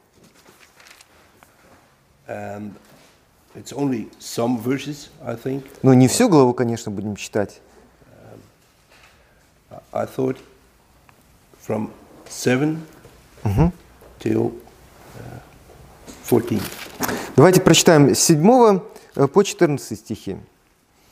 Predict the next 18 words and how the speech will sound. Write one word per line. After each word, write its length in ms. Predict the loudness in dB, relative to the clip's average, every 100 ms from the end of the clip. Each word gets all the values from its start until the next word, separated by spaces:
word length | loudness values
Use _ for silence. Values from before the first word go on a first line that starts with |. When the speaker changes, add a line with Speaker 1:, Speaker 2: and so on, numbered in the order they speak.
| -20 -20 -20 -10 2
Speaker 2:
Э, 200 | 4 4
«Потому 320 | 4 2 0
что 140 | -2
плотские 460 | 2 2 2 -2 0
помышления – 680 | 2 2 0 2 2 2 0
суть 260 | -2 0
вражда 400 | 0 0 0 0
против 360 | 0 -8 -8 -8
Бога, 460 | -6 -4 -4 -8 -14 _ _ _
ибо 180 | -8 -4
закону 340 | -4 -2 -2 2
Божию 320 | 0 0 -4
не 100 | -6
покоряются, 580 | -6 -2 0 0 -2 -4
да 100 | -4
и 40 |
не 120 | -4
могут, 440 | -6 -8 -8 -12